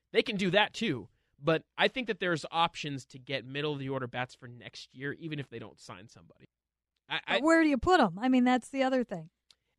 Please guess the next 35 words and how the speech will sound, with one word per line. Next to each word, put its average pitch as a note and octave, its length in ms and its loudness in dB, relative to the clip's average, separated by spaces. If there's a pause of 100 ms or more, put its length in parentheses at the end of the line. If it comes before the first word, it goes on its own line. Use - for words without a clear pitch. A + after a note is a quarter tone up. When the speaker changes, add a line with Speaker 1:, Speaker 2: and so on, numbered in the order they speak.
Speaker 1:
Yeah, D#3 320 4
and G3 180 -2
that's, - 360 -4 (420)
that's A3+ 240 0
part A3+ 340 4
of A3+ 60 -6
the G#3+ 60 -8
challenge E3+ 540 -4
with D#3 120 -8 (460)
having D#3+ 680 -2 (280)
your D#3 160 -12
corner D#3 360 -4
outfielders G3 760 -4 (300)
be D#3 120 -4
the D#3 120 -2
ones D3+ 300 -2
that D#3+ 160 -10
you C3 420 -10 (340)
are B2 180 -4
for D3 220 -8
sure D3+ 300 -2
about. E3 340 0 (400)
You're D#3+ 140 -4
for E3+ 180 -4
sure D#3+ 260 0
about D3+ 220 2
Mitch D3 220 -8
Haniger, C3+ 480 -8
and C3 100 -14
you're B2+ 100 -10
for A2 160 -18
sure C3 240 -6
about C3+ 260 -4
Jared B2+ 260 -8
Kelenic, C#3 400 -8